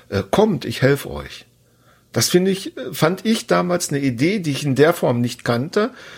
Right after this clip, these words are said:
und die natürlich, äh, sehr schwerwiegende, äh,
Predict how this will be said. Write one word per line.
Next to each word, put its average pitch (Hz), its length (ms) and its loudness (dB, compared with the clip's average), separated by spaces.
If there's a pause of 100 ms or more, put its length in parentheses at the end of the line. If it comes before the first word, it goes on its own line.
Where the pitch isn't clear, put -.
(160)
und 131 180 2
die 165 100 4
natürlich, 165 640 2
äh, 139 260 0 (220)
sehr 143 400 2
schwerwiegende, 131 920 0 (560)
äh, 117 140 -4